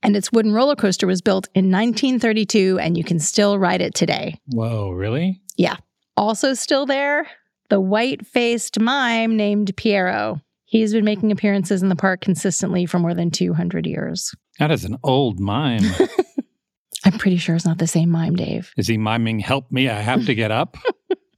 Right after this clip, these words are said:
Speaker 1: Is he a ghost mime?
Speaker 2: <laughs> Oh, that'd be amazing.
Speaker 1: Across the city of Copenhagen is Tivoli Gardens. That was founded in eighteen forty-three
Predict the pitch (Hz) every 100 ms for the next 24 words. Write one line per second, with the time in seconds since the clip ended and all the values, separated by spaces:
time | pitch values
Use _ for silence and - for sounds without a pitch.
0 | _ 359 - _ _ _ _ - 254 214
1 | 202 202 170 208 220 - - 254 269 285
2 | 302 311 - - - 139 - 139 143 123
3 | - - - - - - - 117 98 92
4 | 95 110 107 95 101 104 - _ _ _
5 | _ - 175 220 262 302 226 170 165 -
6 | 175 160 165 160 170 165 175 180 - 185
7 | 185 151 165 160 - 110 - - - -
8 | _ _ _ _ - 226 233 202 196 196
9 | 185 175 - 175 - 254 - 277 240 226
10 | 202 202 185 185 180 180